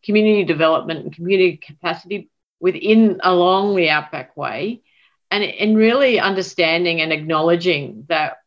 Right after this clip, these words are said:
we are sealing a road that is actually going into some very remote areas that haven't had a sealed road ever. And so that makes a big change. That really changes the dynamic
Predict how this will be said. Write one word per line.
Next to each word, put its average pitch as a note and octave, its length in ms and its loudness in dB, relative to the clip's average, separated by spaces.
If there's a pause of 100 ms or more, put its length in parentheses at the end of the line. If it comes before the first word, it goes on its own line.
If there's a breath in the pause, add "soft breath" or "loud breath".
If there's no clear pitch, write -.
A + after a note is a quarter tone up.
we G#3 260 0
are G3+ 160 0
sealing A#3+ 460 0
a F#3+ 80 2
road D#3+ 540 0
that D#3 120 -2
is D#3+ 200 -4
actually E3 320 -4
going D3+ 300 -4
into D3+ 120 -12
some D#3+ 180 -14
very F3 240 4
remote D3 400 0
areas C#3 560 -2 (140)
that D#3 80 -2
haven't F#3 240 -6
had G3+ 140 -6
a D3+ 80 -14
sealed D3+ 320 -10
road D2+ 500 -2 (420)
ever. F3 360 -2 (560)
And F#3+ 200 -2
so B3 120 4
that D4 160 -2
makes A3+ 260 -2
a F#3+ 40 -4
big E3+ 140 -4
change. E3 600 -8
That E3 180 -6
really F#3+ 240 4
changes F3 540 -2
the D#3+ 80 -14
dynamic D3+ 600 -2